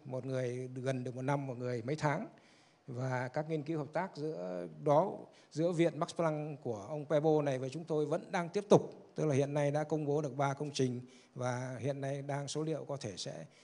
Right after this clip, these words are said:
tiếp tục một số công trình công bố khác. Thế thì, ờ, cũng rất tiếc là giáo sư Max Xuân Kinh đã nhận một chức giáo sư ở bên, ờ, Pháp và sẽ chuyển sang đó, nhưng mà chúng tôi vẫn hợp tác. Ờ, và ngay cả giáo sư S-, ờ, Svan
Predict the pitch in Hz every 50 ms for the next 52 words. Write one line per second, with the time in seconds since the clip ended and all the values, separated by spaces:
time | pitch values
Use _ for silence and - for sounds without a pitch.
0 | - _ - 165 170 170 - 139 - 131 120 - - 135 - 147 139 - 131 127
1 | 131 123 123 127 123 123 127 - - - 139 131 143 143 - 202 214 214 - -
2 | - - - _ _ _ _ _ _ - 139 143 139 - 139 131 131 127 120 -
3 | - - - - - - - _ - - 131 131 127 127 131 127 123 127 - 160
4 | 165 156 165 165 202 214 208 147 139 131 127 131 123 120 135 151 - - 156 156
5 | 165 - - 165 156 - 156 147 151 151 139 135 135 151 156 160 170 - - -
6 | - - - _ _ - 139 147 147 147 143 143 139 131 131 - - 180 - -
7 | 143 143 156 - - 160 156 151 147 139 117 104 101 104 113 131 139 135 143 139
8 | 139 135 135 135 135 127 - - 170 208 - - - - 143 127 120 - - -
9 | - 160 - 139 127 - 139 131 127 131 127 151 170 160 131 147 143 143 139 131
10 | 131 143 151 156 - - - 139 143 156 151 - - - - - - - - 127
11 | 127 127 131 - - - - _ _ _ _ _ _ _ _ - - - - -
12 | _ _ - - _ _ _ _ - 147 139 143 139 131 127 151 160 170 170 -
13 | 123 123 139 147 - 180 170 151 120 - - - 147 151 147 143 139 139 139 139
14 | 135 135 - - 143 143 147 151